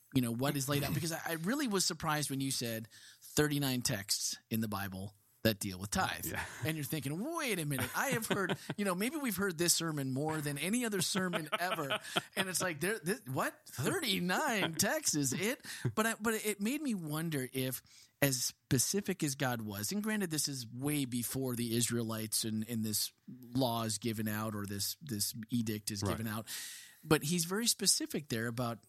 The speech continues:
Speaker 1: "I'm asking you for this, so don't give me this."
Speaker 2: Right.
Speaker 1: I-, is there a way for us to know?
Speaker 2: <clears throat>
Speaker 1: Because you,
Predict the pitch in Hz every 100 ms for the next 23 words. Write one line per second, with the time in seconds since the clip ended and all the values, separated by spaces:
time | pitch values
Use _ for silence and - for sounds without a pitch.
0 | - 143 190 170 165 151 135 123 120 113
1 | 120 92 - - _ - 131 117 110 -
2 | 127 123 _ - 113 113 95 104 95 120
3 | 85 - - - - - - - 139 135
4 | 147 156 147 156 170 147 147 - 131 131
5 | 131 131 127 - - - 190 180 165 180